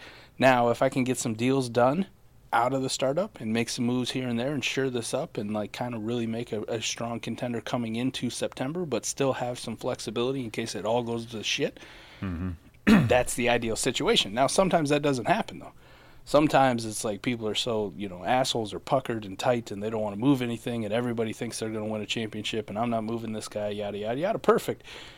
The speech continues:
Speaker 1: Now, I know that most people in my league are competing. So I take the Daks,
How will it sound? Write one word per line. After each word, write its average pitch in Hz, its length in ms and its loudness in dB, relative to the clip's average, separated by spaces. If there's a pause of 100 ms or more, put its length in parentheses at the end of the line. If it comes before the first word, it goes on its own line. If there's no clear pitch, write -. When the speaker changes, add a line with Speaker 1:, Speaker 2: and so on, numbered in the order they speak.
(160)
Speaker 1:
Now, 175 640 4 (400)
I 113 120 4
know 135 480 6 (120)
that 98 120 0
most 131 400 4
people 139 320 4
in 127 60 0
my 127 140 2
league 120 260 -2
are 107 100 -4
competing. 104 460 -8 (380)
So - 160 -4
I 113 120 2
take 127 300 -2
the 104 200 -6
Daks, 92 540 -4